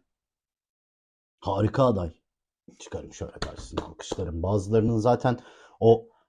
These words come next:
maddi durumunu al elinden, çıplak kalırlar böyle. Ama ben cehennemden geldim.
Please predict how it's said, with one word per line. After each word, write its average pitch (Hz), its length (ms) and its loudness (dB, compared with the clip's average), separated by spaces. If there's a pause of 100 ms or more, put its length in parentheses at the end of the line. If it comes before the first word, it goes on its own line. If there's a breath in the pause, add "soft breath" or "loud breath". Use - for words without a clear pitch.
(140)
maddi 117 380 2
durumunu 139 300 4
al 165 160 8
elinden, 113 500 2 (680)
çıplak - 400 -4
kalırlar 69 480 -6
böyle. - 200 -20 (1400)
Ama 120 180 8
ben 147 160 8
cehennemden 117 600 2
geldim. 87 400 0